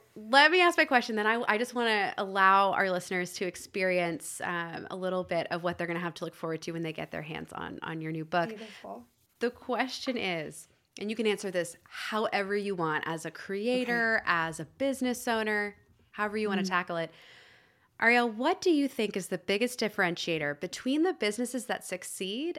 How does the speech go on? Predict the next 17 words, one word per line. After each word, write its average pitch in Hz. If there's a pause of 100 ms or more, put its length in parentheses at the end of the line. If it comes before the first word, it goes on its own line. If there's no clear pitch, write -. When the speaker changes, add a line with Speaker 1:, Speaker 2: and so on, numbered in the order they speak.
(100)
Speaker 1:
and 220
the 214
ones 214
that 185
fail? - (1200)
Speaker 2:
Hmm. 190 (500)
I 202
think 208
there's, 214 (160)
there's 180
a 175
few 190
layers 165
to 170
this. 160
I 170
think 180